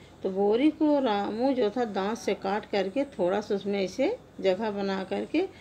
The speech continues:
गड़रिया भेड़ी चरा रहा था। तो उसी से उसको आवाज़ लगा,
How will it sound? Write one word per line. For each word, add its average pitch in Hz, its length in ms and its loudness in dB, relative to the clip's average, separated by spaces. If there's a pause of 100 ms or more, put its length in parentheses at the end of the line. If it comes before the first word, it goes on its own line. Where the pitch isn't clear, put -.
(320)
गड़रिया 196 520 4
भेड़ी 180 280 0
चरा 147 280 -4
रहा 151 240 -8
था। 190 280 -14 (500)
तो 233 100 0
उसी 311 300 6
से 269 440 4 (480)
उसको 202 260 -2
आवाज़ 214 320 2
लगा, 208 640 0